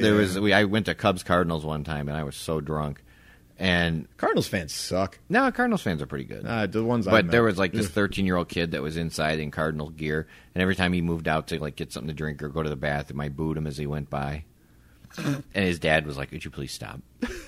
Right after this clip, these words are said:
Speaker 1: And I'm like, and his dad had a Cub hat on, and I'm like, "Boo you for bringing a Cardinal fan."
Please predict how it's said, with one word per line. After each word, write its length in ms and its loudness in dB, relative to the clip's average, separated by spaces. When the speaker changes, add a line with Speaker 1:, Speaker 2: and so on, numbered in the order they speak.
Speaker 1:
And 100 -2
I'm 80 2
like, 140 2
and 120 6
his 240 6
dad 200 8
had 100 6
a 60 2
Cub 200 4
hat 220 2
on, 200 -4
and 80 -2
I'm 120 0
like, 240 2
"Boo 280 12
you 460 12
for 140 8
bringing 320 12
a 80 12
Cardinal 420 12
fan." 360 8